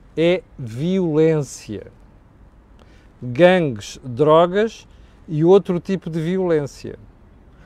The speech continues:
relacionada com a imigração mal pensada e com a integração errada de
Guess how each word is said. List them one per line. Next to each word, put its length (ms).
relacionada 800
com 160
a 60
imigração 680
mal 300
pensada 840
e 200
com 200
a 60
integração 680
errada 720
de 300